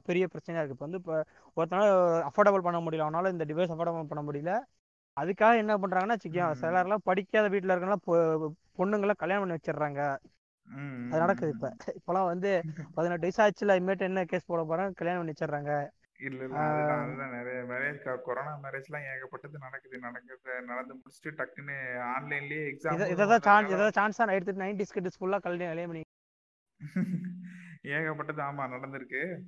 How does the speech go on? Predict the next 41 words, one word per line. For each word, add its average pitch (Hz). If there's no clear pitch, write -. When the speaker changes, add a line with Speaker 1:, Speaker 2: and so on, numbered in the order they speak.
Speaker 2:
அ, 170
Speaker 1:
அடுத்து 202
Speaker 2:
அது 240
ஒரு 220
Speaker 1:
சிலர்லாம் 226
வந்து 226
Speaker 2:
காரணம். 196
Speaker 1:
வேலைக்கு 214
போயிடுறான். 180
Speaker 2:
ம். 131
ம், 156
ம். 131
Speaker 1:
விட்டு 185
நான் 180
வேலைக்கே 196
போயிடுறேன். 170
<laughs> 175
இது 165
வா-, 165
Speaker 2:
ம். 123
Speaker 1:
அது 165
ஒரு 170
பிரச்சனை 165
இருக்கு. 147
அடுத்தது 190
வந்து, 196
அடுத்த 170
பிரச்சனை 196
என்னன்னு 170
வச்சுக்கோ, 151
இதை 131
வந்து 170
வாங்க 180
Speaker 2:
ம், 196
Speaker 1:
முடியல, 180
Speaker 2:
ம். -
Speaker 1:
அவன் 190
டிவைஸ் 175
அஃபோர்டபிள் 180
பண்ண 170
முடியல. 165